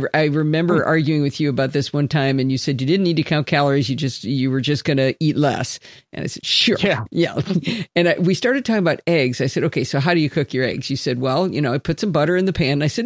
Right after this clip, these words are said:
Speaker 1: "No." You said, "No,
Speaker 2: Actually,
Speaker 1: the
Speaker 2: I said
Speaker 1: butter."
Speaker 2: oil.
Speaker 1: Do you?
Speaker 2: I don't, I don't cook with oil. I, I'm sorry, I don't cook with butter. I cook
Speaker 1: Butter,
Speaker 2: with oil.
Speaker 1: okay, oil. And I, and you said, "It do-, it doesn't add any calories 'cause the oil stays in the pan." And I said, "Why does it taste so good then?"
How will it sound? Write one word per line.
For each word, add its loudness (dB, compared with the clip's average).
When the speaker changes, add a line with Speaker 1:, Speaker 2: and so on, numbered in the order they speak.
Speaker 1:
"No." 0
You 0
said, 0
"No, 0
Speaker 2:
Actually, 0
Speaker 1:
the 2
Speaker 2:
I 2
said 2
Speaker 1:
butter." 0
Speaker 2:
oil. 2
Speaker 1:
Do 2
you? 2
Speaker 2:
I -2
don't, -6
I -20
don't -20
cook -8
with -6
oil. -10
I, 0
I'm 0
sorry, 0
I 2
don't -4
cook -6
with -6
butter. -4
I -8
cook -6
Speaker 1:
Butter, 2
Speaker 2:
with 0
oil. 2
Speaker 1:
okay, 0
oil. 0
And 2
I, 2
and 2
you 0
said, 0
"It 0
do-, 2
it 2
doesn't 0
add 2
any 0
calories 0
'cause -2
the 0
oil 4
stays 0
in -2
the 2
pan." 0
And 2
I 2
said, 0
"Why 0
does 0
it -6
taste -2
so 4
good 0
then?" -2